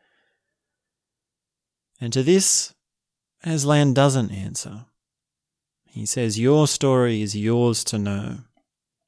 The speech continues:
and someone else's story is theirs to know." So Aslan doesn't say.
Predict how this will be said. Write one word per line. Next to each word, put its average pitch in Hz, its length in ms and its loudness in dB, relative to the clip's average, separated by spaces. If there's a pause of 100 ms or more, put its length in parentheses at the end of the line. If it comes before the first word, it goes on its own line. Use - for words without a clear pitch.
(600)
and 95 160 -16
someone 120 380 0
else's 107 360 -4
story 101 560 -6 (140)
is - 360 -8 (320)
theirs 110 500 0
to 110 120 -8
know." 101 320 -10 (760)
So 107 340 -12
Aslan 156 440 -4
doesn't 151 280 2
say. 117 480 0